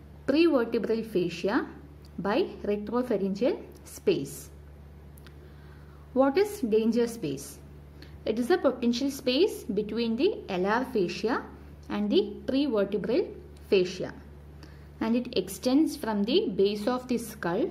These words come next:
to the posterior mediastinum as far as the diaphragm. The alar fascia fuses with the retropharyngeal fascia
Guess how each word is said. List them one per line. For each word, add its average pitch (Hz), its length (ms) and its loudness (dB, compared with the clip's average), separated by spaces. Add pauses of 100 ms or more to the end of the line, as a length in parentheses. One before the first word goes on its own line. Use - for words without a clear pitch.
(560)
to 226 60 6
the - 280 2 (120)
posterior 226 500 2
mediastinum 208 760 2 (460)
as 214 240 -2
far 208 220 0
as 196 160 -2
the 359 160 2
diaphragm. 165 520 -4 (2250)
The 240 220 0
alar 269 400 4
fascia 208 600 2 (840)
fuses 277 500 2
with 196 220 2
the 349 140 4 (100)
retropharyngeal 226 1000 0
fascia 214 560 0